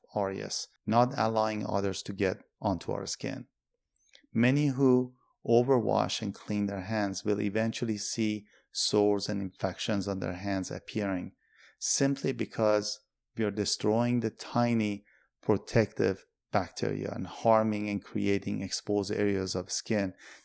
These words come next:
that are now left vulnerable to infection. Our body provides nutrients to these tiny bacteria so they can thrive and multiply and crowd our skin,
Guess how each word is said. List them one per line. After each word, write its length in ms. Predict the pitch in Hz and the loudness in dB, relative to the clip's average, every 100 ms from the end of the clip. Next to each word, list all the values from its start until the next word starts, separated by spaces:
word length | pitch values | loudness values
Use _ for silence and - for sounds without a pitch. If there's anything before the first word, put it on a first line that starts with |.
| - | -4
that 160 | 107 | 2
are 160 | 101 98 | 4 2
now 320 | 95 98 101 | 0 0 2
left 340 | 98 98 92 - | 2 0 0 -4
vulnerable 560 | 95 95 98 90 95 | 0 2 2 -2 -6
to 200 | - - | -8 -6
infection. 580 | 92 - 98 - - - _ _ _ _ _ _ _ _ _ _ _ _ _ _ _ - | -6 -2 -4 -4 -8 -10 _ _ _ _ _ _ _ _ _ _ _ _ _ _ _ 2
Our 160 | 120 113 | 4 4
body 460 | 110 135 165 185 | 4 4 4 2
provides 640 | - 139 120 117 117 113 - | -2 -2 0 2 0 0 -2
nutrients 520 | 120 117 113 104 - | -2 -2 -2 -2 -4
to 60 | 107 | -4
these 200 | 98 - | -6 -4
tiny 340 | - 107 107 | -4 -4 -2
bacteria 640 | 104 92 - 101 98 98 98 _ _ | -2 -4 -2 -4 -2 -4 -8 _ _
so 180 | - 120 | -2 2
they 140 | 107 107 | 4 2
can 260 | - 104 | 0 -2
thrive 520 | 98 - 120 117 98 | -2 -2 -2 0 -2
and 160 | 104 104 | -2 -2
multiply 800 | 101 113 117 110 - 95 92 95 - - - | 2 2 0 -4 -2 0 0 -4 -12 -14 -4
and 200 | 107 - | -2 -2
crowd 360 | - 104 104 | 0 4 4
our 160 | 101 98 | 2 0
skin, 400 | - - 101 | -2 -2 -2